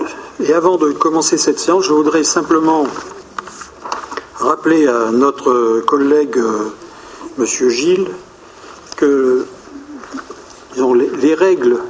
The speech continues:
en matière de, de fonctionnement de, des séances, que ce soit au conseil municipal, au conseil régional ou au conseil général,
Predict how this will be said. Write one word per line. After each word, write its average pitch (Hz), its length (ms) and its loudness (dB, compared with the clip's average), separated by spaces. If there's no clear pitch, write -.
en 131 80 0
matière 143 380 2
de, 117 280 -2
de 117 400 2
fonctionnement 156 720 2
de, 110 600 2
des 123 100 4
séances, 143 580 -2
que 135 140 0
ce 139 160 0
soit 131 680 0
au 120 100 -2
conseil 143 380 -2
municipal, 139 540 0
au 147 80 4
conseil 135 340 0
régional 131 480 2
ou 131 80 0
au 123 40 0
conseil 127 340 0
général, 123 480 -2